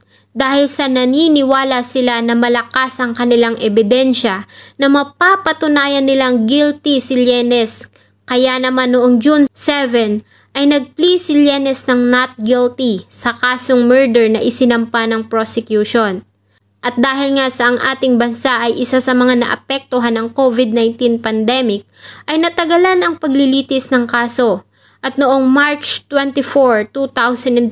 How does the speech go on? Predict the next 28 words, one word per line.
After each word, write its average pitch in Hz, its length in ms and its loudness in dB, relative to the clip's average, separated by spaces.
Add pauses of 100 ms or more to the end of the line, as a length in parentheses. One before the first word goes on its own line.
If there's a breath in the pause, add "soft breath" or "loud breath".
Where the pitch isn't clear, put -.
twenty, 269 640 -4 (400 soft breath)
bago 302 480 0
pa 320 80 2
man 294 320 2
mahatulan 254 640 0
sa - 160 -4
kanyang 247 320 2
ginawang 247 480 2
kasalanan 240 640 0
si 233 160 0
Lienes, 233 640 0 (320 soft breath)
ay 294 160 -2
natagpo 330 480 -2
ang 302 240 0
wala 277 240 2
ng 269 320 2
buhay 254 480 0
sa - 240 -4
comfort 294 720 0
room 262 240 4
ng 240 160 0
kanyang 247 400 0
detention 254 640 0
cell 226 400 0
sa 240 160 0
Lapu-Lapu 233 640 -2
City 247 400 0
Jail, 208 480 -2